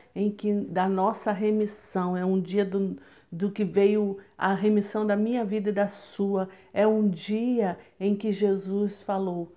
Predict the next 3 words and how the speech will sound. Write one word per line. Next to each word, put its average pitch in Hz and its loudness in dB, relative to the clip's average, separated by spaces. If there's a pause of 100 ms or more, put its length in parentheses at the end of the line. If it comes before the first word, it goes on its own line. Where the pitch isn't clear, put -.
(400)
"Tetelestai, 202 -2 (120)
está 190 -8 (100)
consumado." 175 -10